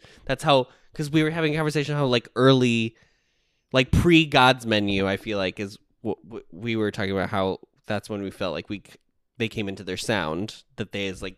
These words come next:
specifically theirs. And so that's how I was, like, referencing, like, that's how old the song is, is that it was, like, they were still nine members.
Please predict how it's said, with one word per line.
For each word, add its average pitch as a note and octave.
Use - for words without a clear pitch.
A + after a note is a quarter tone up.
specifically A2
theirs. F#2+
And -
so C3
that's A2
how A2
I G2
was, F#2+
like, G2
referencing, F#2+
like, F2+
that's G2
how G2+
old E2+
the E2+
song E2
is, -
is -
that F#2
it F2+
was, E2
like, F2
they F#2+
were F2+
still F#2+
nine E2
members. -